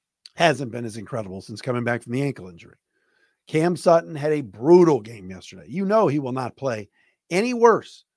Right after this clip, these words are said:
in any of the other games coming up than he had played yesterday. It was a bad performance. But they won. <laughs> All right? It's a W. And now next up, you've got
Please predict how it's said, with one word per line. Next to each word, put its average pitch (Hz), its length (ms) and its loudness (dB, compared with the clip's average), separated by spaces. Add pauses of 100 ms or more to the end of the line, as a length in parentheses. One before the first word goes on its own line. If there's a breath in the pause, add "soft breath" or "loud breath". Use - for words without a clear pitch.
(140)
in 131 100 -10
any 214 160 -4
of 220 60 -6
the 214 80 0
other 214 140 -2
games 190 280 -2
coming 175 280 0
up 117 200 -8
than 120 120 -14
he 139 60 -8
had 135 140 -10
played 135 280 -4
yesterday. - 420 -18 (460)
It 147 100 -2
was 147 160 -2
a 147 60 -2
bad 135 280 0
performance. 107 640 -18 (1200)
But - 100 -20
they 131 80 -10
won. 131 340 -8 (500)
<laughs> - 560 -18
All 180 60 -2
right? 156 260 -4 (580)
It's - 80 -14
a 160 40 -12
W. 160 400 2 (1300)
And 120 100 -12
now 147 300 0
next 151 360 -6
up, 160 280 2
you've 131 140 -12
got 135 280 -4